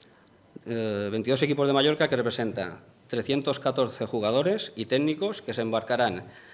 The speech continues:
el próximo veintisiete de diciembre en Palma en un barco de Transmed fletado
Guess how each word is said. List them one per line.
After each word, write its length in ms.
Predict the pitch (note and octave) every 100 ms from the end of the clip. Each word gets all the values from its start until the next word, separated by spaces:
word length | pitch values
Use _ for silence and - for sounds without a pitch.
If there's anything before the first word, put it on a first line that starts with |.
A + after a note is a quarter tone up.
| -
el 100 | A#2+
próximo 320 | B2 C3 A#2+
veintisiete 480 | A2 G#2+ G#2+ C3+ C3
de 140 | C3 B2
diciembre 400 | A2+ C#3 A#2+ A2
en 80 |
Palma 420 | G#2 C3+ D#3 F3 -
en 100 | A2+
un 80 | A#2+
barco 240 | A#2+ A2+
de 100 | G#2+
Transmed 440 | G2+ C3+ C#3+ D3+ E3+
fletado 640 | - A#2+ G#2+ B2+ D#3+ E3+